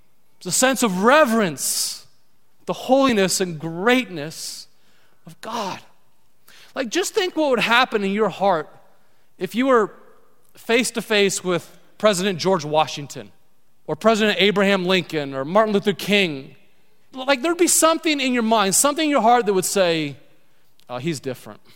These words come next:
<laughs> Oh man, this is a big deal."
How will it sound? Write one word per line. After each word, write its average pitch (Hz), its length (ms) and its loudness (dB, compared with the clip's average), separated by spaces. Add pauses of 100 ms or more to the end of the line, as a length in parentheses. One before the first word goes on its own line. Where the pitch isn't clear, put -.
(680)
<laughs> - 60 -18 (380)
Oh 170 120 -2
man, 135 260 -10
this 151 140 -8
is 135 80 -10
a 131 60 -8
big 120 300 -10
deal." 117 280 -14